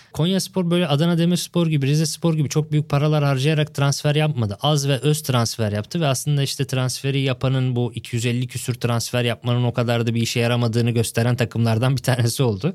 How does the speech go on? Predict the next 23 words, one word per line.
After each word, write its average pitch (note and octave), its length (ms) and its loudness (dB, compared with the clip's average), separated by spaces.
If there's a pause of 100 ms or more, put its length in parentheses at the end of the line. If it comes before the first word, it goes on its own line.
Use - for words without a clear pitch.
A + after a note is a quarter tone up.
Lige D3+ 240 2
uyumlu F3+ 480 4
ve F3+ 140 2
başarılı D#3+ 380 2
bir E3+ 60 2
giriş D3+ 320 0
yaptılar. E3 440 0
Bu D#3 160 -2
uyumda D3+ 360 2
da C#3+ 40 2
işte - 180 -4
geçen D3 300 0
seneden C#3+ 420 0
birçok C#3+ 260 -2
oyuncunun C3 400 2
devam B2+ 300 2
ediyor B2+ 240 2
olmasının A#2+ 420 0
çok C3+ 200 -2
önemli B2 320 0
bir B2 200 -2
rolü C#3 300 2
var. D#3 220 0